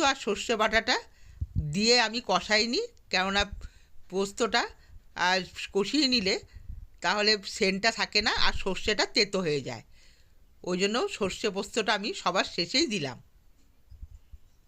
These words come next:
দিয়ে দিলাম সামান্য কাশ্মীরি লঙ্কার গুঁড়ো, রঙটা একটু ভালো হওয়ার জন্যে।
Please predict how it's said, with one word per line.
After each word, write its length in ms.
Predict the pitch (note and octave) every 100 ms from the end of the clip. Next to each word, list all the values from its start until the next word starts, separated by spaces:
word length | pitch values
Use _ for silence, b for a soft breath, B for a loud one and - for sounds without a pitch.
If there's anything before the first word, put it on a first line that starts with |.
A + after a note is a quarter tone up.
| _ - _ - - - - - - _ _ - _ _ _ _ - - _ _ _ _ _ - _ _ - -
দিয়ে 220 | F3 G3
দিলাম 260 | F3+ G3 D4
সামান্য 440 | - - F#3 F#3 G#3+ -
কাশ্মীরি 420 | E3+ E3 F#3+ F#3+
লঙ্কার 340 | F#3+ F#3+ G#3 F#3+
গুঁড়ো, 220 | F3+ G#3
রঙটা 300 | C#4+ E3+ F3
একটু 160 | F3+ -
ভালো 220 | F#3+ D#3+ E3
হওয়ার 200 | F3+ F3+
জন্যে। 280 | F#3 G3